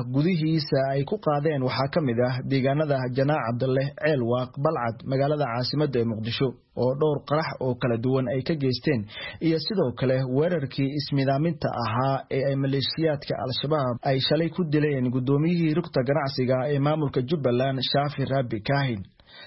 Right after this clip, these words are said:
Toddobadii bishan ayaa gaari walxaha qarxa laga soo buuxiyey oo uu waday qof isa soo midaamiyey, waxa uu isku qarxiyey saldhig ay ciidamada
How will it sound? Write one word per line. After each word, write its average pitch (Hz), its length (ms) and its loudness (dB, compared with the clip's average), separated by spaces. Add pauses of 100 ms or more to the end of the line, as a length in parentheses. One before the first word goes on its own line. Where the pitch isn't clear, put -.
(180)
Toddobadii 190 500 2
bishan 151 360 2
ayaa 147 380 0
gaari 147 300 2
walxaha 151 400 0
qarxa 123 320 0
laga 127 180 2
soo 123 180 0
buuxiyey 117 580 0
oo 139 240 -2
uu 151 240 0
waday 123 300 2
qof 151 260 -4
isa 147 260 -4
soo 160 240 0
midaamiyey, 120 720 0
waxa 113 320 0
uu 135 180 -2
isku 123 220 -6
qarxiyey 120 520 -2 (360)
saldhig 180 420 0
ay 170 140 2
ciidamada 156 480 0